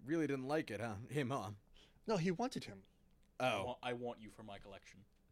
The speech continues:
Speaker 2: You, you, you actually had the strength to kill me. I
Speaker 1: And
Speaker 2: want
Speaker 1: so
Speaker 2: to
Speaker 1: he came back and just like, "So, about that you killing me thing. Fuck you for that, but also I like you. But before that, my revenge."
Speaker 3: Time
Speaker 2: Well,
Speaker 3: to kill you and everything that you knew
Speaker 2: wh-,
Speaker 3: when you were alive.
Speaker 2: when I kill you,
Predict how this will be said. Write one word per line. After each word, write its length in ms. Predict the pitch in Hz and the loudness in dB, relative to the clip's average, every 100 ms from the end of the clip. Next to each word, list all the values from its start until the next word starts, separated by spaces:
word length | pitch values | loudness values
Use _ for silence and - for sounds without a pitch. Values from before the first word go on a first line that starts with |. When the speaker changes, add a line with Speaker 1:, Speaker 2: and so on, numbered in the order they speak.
| - - _ - - - _ | -20 -20 _ -20 -20 -20 _
Speaker 2:
You, 280 | 170 214 202 | 2 2 2
you, 200 | 160 214 - | 2 2 2
you 180 | 180 226 | 2 4
actually 260 | 214 - | 2 2
had 200 | 180 185 | 0 0
the 60 | 170 | 0
strength 420 | 165 135 120 - - | -4 -4 -6 -6 -14
to 60 | |
kill 260 | 120 - 139 | -8 -4 -4
me. 300 | 101 95 95 - _ _ _ _ _ _ - - _ | -4 -12 -16 -20 _ _ _ _ _ _ -20 -20 _
I 80 | 143 | 0
Speaker 1:
And 100 | 147 | 2
Speaker 2:
want 120 | 151 | 2
Speaker 1:
so 80 | 151 | 4
Speaker 2:
to 40 | 139 | 4
Speaker 1:
he 40 | |
came 160 | 156 143 | 4 4
back 180 | 131 120 | 4 2
and 80 | |
just 80 | 113 | 0
like, 120 | 127 - | -2 2
"So, 260 | 208 185 - - | 6 6 2 -2
about 260 | 175 247 254 | 6 8 8
that 180 | 202 151 | 6 6
you 140 | 180 | 2
killing 300 | - 180 143 | 2 4 4
me 80 | 107 | 0
thing. 240 | - 95 92 - - - - - - - - | -4 -10 -10 -18 -20 -20 -20 -20 -20 -20 10
Fuck 240 | 320 - | 10 10
you 120 | 247 | 2
for 100 | 202 | 4
that, 140 | 208 135 | 4 12
but 80 | 185 | 12
also 220 | 220 196 | 12 12
I 80 | 156 | 12
like 280 | 160 156 | 12 10
you. 140 | 107 95 | 4 0
But 240 | 147 - | 0 4
before 340 | 185 170 240 233 | 2 8 12 12
that, 240 | 185 151 165 165 | 12 12 10 10
my 120 | 175 | 12
revenge." 580 | 151 135 98 85 - - - - - - | 12 8 0 0 -4 -4 -12 -20 -20 -4
Speaker 3:
Time 160 | 151 | -2
Speaker 2:
Well, 160 | 151 160 | 6 6
Speaker 3:
to 40 | |
kill 240 | 156 151 123 | 6 0 0
you 200 | 113 104 | -4 -6
and 100 | 110 | -6
everything 360 | 110 110 123 110 | -6 -6 -8 -8
that 220 | 107 117 | -8 -6
you 100 | 123 | -6
knew 120 | 120 | 0
Speaker 2:
wh-, 20 | |
Speaker 3:
when 160 | 131 110 | 0 0
you 100 | 107 | -4
were 140 | 104 | -4
alive. 320 | 98 98 98 95 | -4 -4 -4 -2
Speaker 2:
when 120 | 156 | 4
I 100 | 160 | 4
kill 320 | 165 - 254 | 2 -2 0
you, 80 | - | 0